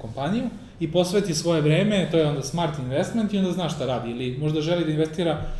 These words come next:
deset hiljada eura u neku kompaniju i ne želi više da čuje šta se tu radi dok ne dođe do momenta prodaje. Tako da, zašto to spominjem? Ljudi stiču novac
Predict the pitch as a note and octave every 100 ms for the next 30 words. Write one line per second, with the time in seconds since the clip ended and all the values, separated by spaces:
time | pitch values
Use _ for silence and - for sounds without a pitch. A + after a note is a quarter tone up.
0 | - - - - F3 F3+ - G3+ F3+ F3+
1 | F3+ F3+ F3+ F3 D#3 E3+ F#3+ F3+ E3 G3
2 | G3 F#3 E3+ F3+ E3+ D#3 - - D#3+ G#3+
3 | A3 G3+ - - - - G3+ G3 - F#3+
4 | G3 F#3+ F3+ F3 F3+ F3 D#3+ D#3+ D#3 D#3
5 | D3 C3+ B2 - - - - - C#3 A#2+
6 | G2+ A2+ D3 F#3+ F#3 D3+ - - - -
7 | - - - - - F#3+ - G3 - C#3+
8 | C3 A2+ - - - D#3+ A#3+ A#3 E3+ -
9 | - - - - - - - G#3 - F#3
10 | F3 F3+ D3+ - -